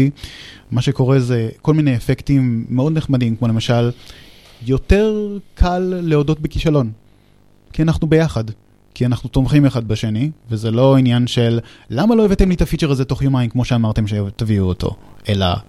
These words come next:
יש את היד בידיות הזאת. אמ, עוד דבר שזה עושה, זה, זה מקטין את הפידבק לופ.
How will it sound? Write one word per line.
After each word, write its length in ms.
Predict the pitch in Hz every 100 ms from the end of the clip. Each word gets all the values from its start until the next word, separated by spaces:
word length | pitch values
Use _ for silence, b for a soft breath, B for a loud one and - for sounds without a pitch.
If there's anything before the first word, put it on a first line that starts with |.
| -
יש 220 | - 104
את 80 | - 131 135 143 -
היד 200 | 120 117
בידיות 480 | 135 151 131 107 101
הזאת. 280 | 101 107 - B B B B B -
אמ, 40 | 110 110 110 110 - _
עוד 180 | 143 151
דבר 220 | 170 170
שזה 320 | 160 143 147
עושה, 400 | 139 - 170 190
זה, 260 | 147 127 120
זה 160 | 120
מקטין 380 | 123 - - 190
את 80 | 180
הפידבק 360 | 156 196 175
לופ. 120 | 117